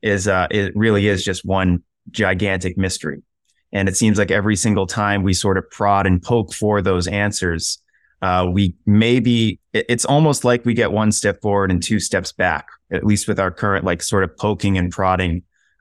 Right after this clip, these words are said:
uh, scientific, uh, method that we use to get to everything.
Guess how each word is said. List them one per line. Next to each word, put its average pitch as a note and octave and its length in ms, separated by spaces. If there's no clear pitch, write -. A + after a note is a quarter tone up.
uh, F2 180
scientific, F#2 960
uh, F2 280
method G#2 460
that F2+ 140
we F#2 100
use F2 260
to F#2 100
get F2 240
to - 120
everything. D2+ 480